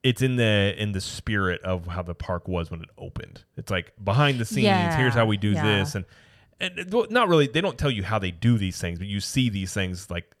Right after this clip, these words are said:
Speaker 1: up close and personal and just, like, how, you know, the choreograph goes and everything like that. And I love the Bourne movies, so yeah, I think A.
Speaker 2: Yeah.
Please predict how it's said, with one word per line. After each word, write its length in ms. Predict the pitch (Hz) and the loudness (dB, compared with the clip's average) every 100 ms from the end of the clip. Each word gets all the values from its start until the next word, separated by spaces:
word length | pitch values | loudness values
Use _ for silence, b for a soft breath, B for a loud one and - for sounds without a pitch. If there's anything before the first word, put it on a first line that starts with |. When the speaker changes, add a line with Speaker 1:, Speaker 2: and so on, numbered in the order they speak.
| _ | _
Speaker 1:
up 220 | 120 120 - | -2 -2 -2
close 420 | 107 104 98 90 | 0 2 2 0
and 120 | 90 | -4
personal 340 | - 98 - | -2 -4 -4
and 100 | 90 | -8
just, 160 | 85 87 | -8 -8
like, 140 | 85 | -8
how, 440 | 98 92 87 85 85 _ | -6 -2 -2 -4 -10 _
you 120 | 101 | -8
know, 100 | 87 | -6
the 100 | 80 | -6
choreograph 540 | - 113 107 92 90 85 | -4 0 0 0 -2 -2
goes 200 | 90 87 | -4 -6
and 60 | |
everything 180 | 90 87 | -6 -8
like 120 | 85 - | -8 -6
that. 220 | 85 80 b b | -8 -8 b b
And 100 | b 254 | b 0
I 60 | |
love 260 | 254 220 233 | 2 0 2
the 80 | 139 | 0
Bourne 340 | 110 139 165 | 2 2 2
movies, 380 | 170 175 202 202 | 0 -2 -4 -8
so 380 | - 143 131 113 b b b b b | 2 4 4 0 b b b b b
yeah, 200 | - 190 | -6 -4
I 60 | 185 | -2
think 240 | 180 190 | -4 -8
A. 280 | 180 202 160 - _ _ _ _ | -6 -6 -6 -10 _ _ _ _
Speaker 2:
Yeah. 300 | - 175 170 | -2 0 0